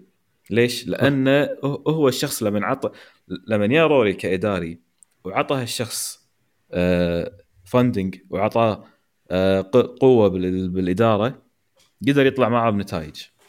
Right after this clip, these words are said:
Speaker 1: روري كان هدفه واضح، أنا عندي هس-، هالإحصائيات أبي أنزلها. هو يي-، يعطي الحلول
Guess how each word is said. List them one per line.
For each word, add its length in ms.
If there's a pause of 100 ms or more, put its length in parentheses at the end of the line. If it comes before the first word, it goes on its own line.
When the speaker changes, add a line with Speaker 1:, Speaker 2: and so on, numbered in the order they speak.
(240)
Speaker 1:
روري 260
كان 260
هدفه 480
واضح، 380
أنا 160
عندي 260
هس-، 240
هالإحصائيات 800 (440)
أبي 220
أنزلها. 540 (680)
هو 180
يي-، 220
يعطي 320
الحلول 520